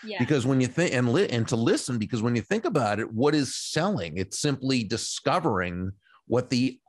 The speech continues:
Speaker 2: other person wants,
Speaker 1: Right.
Speaker 2: needs, desires, and helping them to get it.
Speaker 1: Right, right.
Speaker 2: And we can only do that through asking questions and then really listening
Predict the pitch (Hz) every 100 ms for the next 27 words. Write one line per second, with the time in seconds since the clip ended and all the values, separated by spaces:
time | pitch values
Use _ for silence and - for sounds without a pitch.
0 | - 160 202 220 - 120 92 - 92 92
1 | 92 104 101 80 - - 107 107 110 98
2 | 87 73 117 92 87 101 95 85 87 113
3 | - - _ _ _ _ _ 98 87 123
4 | 110 113 104 101 101 - 80 90 98 -
5 | _ _ _ _ 214 190 - - _ _
6 | _ _ - 185 104 101 113 107 123 120
7 | 101 120 101 101 82 107 101 92 98 95
8 | 95 87 - 135 117 - 123 113 110 -
9 | 98 90 85 82 92 113 131 147 143 131
10 | 120 127 - 98 87 80 80